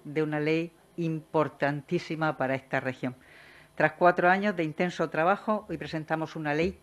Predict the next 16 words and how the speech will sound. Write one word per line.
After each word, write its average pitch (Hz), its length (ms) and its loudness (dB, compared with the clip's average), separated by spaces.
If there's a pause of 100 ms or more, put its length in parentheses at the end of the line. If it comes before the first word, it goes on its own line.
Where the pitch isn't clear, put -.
(260)
que 151 180 2
blinda 170 580 -2
con 139 180 -6
mayúsculas 160 680 0 (580)
los 147 140 -4
derechos 175 640 2
a 151 60 4
los 143 160 -2
servicios 156 460 -2
sociales 160 500 0
de 170 140 6
todos, 240 520 2
absolutamente 165 800 -2
todos 170 360 6
los 151 180 0
ciudadanos 143 600 2